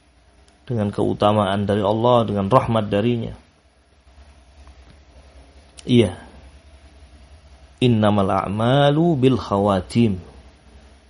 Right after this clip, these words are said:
Amalan itu dilihat akhirnya. Tentu sebaik-baik manusia adalah orang yang di awalnya baik dan ditutup dengan kebaikan.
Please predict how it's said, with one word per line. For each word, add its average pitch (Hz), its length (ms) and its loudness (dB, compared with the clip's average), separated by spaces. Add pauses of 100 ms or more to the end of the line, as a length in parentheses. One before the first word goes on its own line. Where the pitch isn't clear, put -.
(1900)
Amalan 107 380 4
itu 131 360 -2 (540)
dilihat 123 480 -2
akhirnya. 113 540 -6 (2750)
Tentu 170 320 4
sebaik-baik 135 560 6
manusia 127 560 4
adalah 110 320 4
orang 131 240 6
yang 113 160 2
di 117 80 4
awalnya 110 640 6
baik 156 800 2
dan 120 320 2
ditutup 180 400 4
dengan 156 240 2
kebaikan. 165 560 2